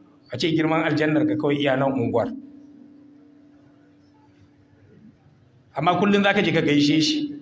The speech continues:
Ya fi maka a kan cewa kana da duk duniyan nan, amma kuma kai ba makusanci ba ne. Kuma wannan shi ne abin da yake tada hankalin magabata.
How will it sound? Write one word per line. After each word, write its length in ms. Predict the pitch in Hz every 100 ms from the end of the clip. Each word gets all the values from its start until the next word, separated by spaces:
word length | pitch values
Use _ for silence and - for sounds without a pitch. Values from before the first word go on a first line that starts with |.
| - - - - - - -
Ya 300 | 170 254 277
fi 160 | 294 285
maka 320 | 294 277 220
a 60 | -
kan 220 | 226 190
cewa 240 | 214 185
kana 220 | 208 214
da 80 | 202 147
duk 240 | 190 160
duniyan 400 | 202 220 208 180
nan, 140 | 175 170
amma 360 | 151 165 175
kuma 420 | 196 190 180 165 - - - - _ _ 113 - _ - - - - - _ _
kai 100 | 202
ba 100 | 180
makusanci 560 | 170 160 156 127 127 120
ba 100 | 113
ne. 140 | - - _ _ _ _ _ _ _ _ _ _ _ _ _ _ _ _ _ _ _ _
Kuma 120 | 185 220
wannan 120 | 240 214
shi 140 | 220
ne 80 | 196
abin 240 | 175 202
da 60 | 185
yake 280 | 180 165 156
tada 280 | 175 185 160
hankalin 460 | 165 165 151 151 147
magabata. 480 | 143 127 101 -